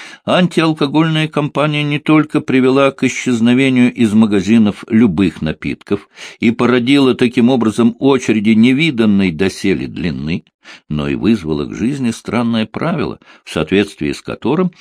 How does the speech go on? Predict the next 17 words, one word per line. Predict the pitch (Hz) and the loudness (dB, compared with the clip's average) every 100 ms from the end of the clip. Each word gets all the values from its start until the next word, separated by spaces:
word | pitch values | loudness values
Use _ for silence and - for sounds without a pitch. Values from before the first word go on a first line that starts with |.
| - | -12
в | 143 190 | -4 0
любом | 185 135 101 80 | 2 2 2 0
ресторане | 80 - 78 101 117 165 220 | -2 -4 -4 -2 -2 -2 -4
официант | 202 - - - 117 170 247 - _ - _ | -4 -4 -6 -2 0 0 0 -4 _ -20 _
пересчитывал | 104 117 127 - 160 151 147 139 | 0 0 0 0 0 2 2 2
всех | 120 - - 147 110 - | -2 -10 -2 0 0 -4
пришедших | 98 - 98 80 - - - | -6 -2 -2 -2 -6 -14 -6
по | - | -6
головам | 120 80 58 55 87 170 196 - - _ | -2 -4 -4 -4 0 2 2 0 -16 _
и | 120 | 0
категорически | 123 131 131 135 135 151 123 - - - - | 0 -2 -2 -2 0 0 0 -4 -8 -8 -4
отказывался | 165 - 120 110 135 180 - - | -6 -4 -4 -4 -4 -6 -6 -6
подавать | 117 107 90 67 | -2 0 -2 -2
более | 92 87 78 | -2 0 0
ста | - - 95 90 | -4 -6 -6 -4
пятидесяти | 78 - 78 - - - | -6 -6 -8 -10 -12 -12
грамм | 104 - 107 147 165 | -10 -6 -4 -2 -4